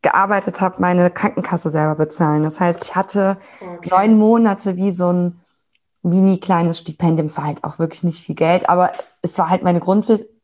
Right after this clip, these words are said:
Speaker 1: Grundsicherung war halt gedeckt, ne? Aber dadurch bin ich auch nicht so richtig aus dem Quark gekommen. Das war
Speaker 2: Das
Speaker 1: so
Speaker 2: gibt's in Österreich auch. Das ist das, äh, das Unternehmergründungsprogramm, heißt das bei uns.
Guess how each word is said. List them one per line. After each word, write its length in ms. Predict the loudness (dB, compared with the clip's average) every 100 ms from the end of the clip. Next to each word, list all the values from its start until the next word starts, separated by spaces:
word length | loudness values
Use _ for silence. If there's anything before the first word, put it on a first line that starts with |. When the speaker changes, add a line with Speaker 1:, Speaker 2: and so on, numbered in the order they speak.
| _
Speaker 1:
Grundsicherung 760 | 0 0 2 0 0 0 0 2
war 220 | 2 2
halt 360 | 2 0 -2 -8 -20 -20 -20 -20 _ _ -4
gedeckt, 580 | 0 2 0 -6 -12 -14
ne? 340 | -4 0 0 0
Aber 280 | 0 0 0
dadurch 420 | 0 0 -2 -2
bin 140 | 0
ich 160 | 0 -2
auch 140 | -2
nicht 180 | -2 -2
so 80 | -2
richtig 320 | -2 -2 -2
aus 100 | -2
dem 400 | 0 -2 -6 -12 -8
Quark 480 | -4 -2 -2 -6 -10
gekommen. 540 | -10 -8 -8 -8 -10 _ _ -16
Das 120 | -4
war 60 | -4
Speaker 2:
Das 100 | -4
Speaker 1:
so 60 | -8
Speaker 2:
gibt's 180 | -8 -10
in 140 | -6
Österreich 580 | -8 -8 -10 -8 -8 -10
auch. 360 | -10 -10 -10
Das 160 | -8 -6
ist 120 | -6
das, 200 | -6 -6
äh, 640 | -8 -8 -6 -6 -8 -12 -18 _ _ -20 -20
das 280 | -16 -14 -12
Unternehmergründungsprogramm, 1400 | -10 -10 -10 -10 -10 -10 -8 -6 -6 -4 -6 -4 -8 -8
heißt 200 | -8 -8
das 160 | -6 -6
bei 80 |
uns. 460 | -6 -8 -8 -12